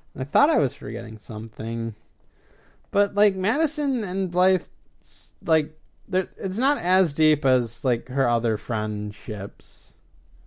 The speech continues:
Still, <sighs> this, th-, this show is, like, peculiar. And that's why I'm doing this podcast. And you know that if you've been listening all this time.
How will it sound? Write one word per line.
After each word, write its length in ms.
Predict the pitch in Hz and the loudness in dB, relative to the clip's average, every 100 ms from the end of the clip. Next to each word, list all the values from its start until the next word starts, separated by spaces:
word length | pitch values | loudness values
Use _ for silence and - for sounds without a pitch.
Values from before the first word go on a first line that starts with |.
| - - - - - - - - - - - - - - | -20 -20 -20 -20 -20 -20 -20 -20 -20 -20 -20 -20 -20 -20
Still, 460 | - - 226 170 - - 165 | -10 0 2 2 -2 -6 -6
<sighs> 220 | 143 127 | -8 -8
this, 300 | 190 208 - - - - - - - | -4 -4 -6 -20 -20 -20 -20 -20 2
th-, 220 | 240 240 160 147 - | 4 4 2 -6 0
this 260 | 269 285 | 2 2
show 720 | - - 240 226 202 180 151 - _ _ _ _ _ _ _ _ _ - _ - | -4 2 6 8 8 6 2 -6 _ _ _ _ _ _ _ _ _ -20 _ -4
is, 640 | 143 160 160 147 135 - - | 2 2 2 0 -4 -10 4
like, 440 | 147 139 120 - - _ _ | 8 8 6 -2 -20 _ _
peculiar. 1000 | - 147 - - 139 120 104 101 - - - - - _ _ _ _ - - | -8 -6 -6 2 4 6 4 0 -8 -14 -20 -20 -20 _ _ _ _ -20 -12
And 180 | 156 151 | -4 0
that's 260 | 180 190 - | 0 0 0
why 160 | 208 | 0
I'm 120 | 202 180 | 2 0
doing 260 | 170 160 | 0 0
this 140 | 139 - | -2 -2
podcast. 640 | 147 120 110 110 104 - | 0 0 0 -4 -6 -4
And 100 | 139 | -2
you 60 | 143 | 0
know 220 | 180 226 | 2 4
that 240 | 170 139 | 6 6
if 120 | 123 | 4
you've 160 | 123 117 | -2 -4
been 160 | 123 120 | -2 0
listening 420 | 131 - 120 107 | 0 -2 -4 -4
all 160 | 98 | -6
this 220 | 101 117 - | -8 -12 -6
time. 300 | 135 90 | -6 -6